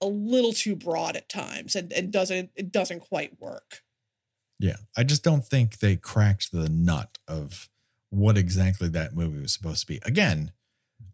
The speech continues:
Speaker 2: I will always give it to that movie for pointing the finger throughout saying the executive producer of this film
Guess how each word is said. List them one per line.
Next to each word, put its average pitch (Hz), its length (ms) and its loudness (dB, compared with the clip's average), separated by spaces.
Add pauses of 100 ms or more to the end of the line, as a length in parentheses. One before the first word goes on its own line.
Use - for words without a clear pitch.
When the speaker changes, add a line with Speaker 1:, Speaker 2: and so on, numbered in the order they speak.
(120)
Speaker 2:
I 107 180 6
will 101 320 4
always 170 340 4
give 180 180 0
it 175 100 -2
to - 60 -10
that 170 220 2
movie 92 560 2 (280)
for 95 380 2 (320)
pointing 180 540 4
the 175 60 6
finger 104 580 2 (160)
throughout 127 580 4
saying 92 680 4
the 120 200 4
executive 143 500 2
producer 185 340 2
of 180 100 0
this 180 160 2
film 123 580 6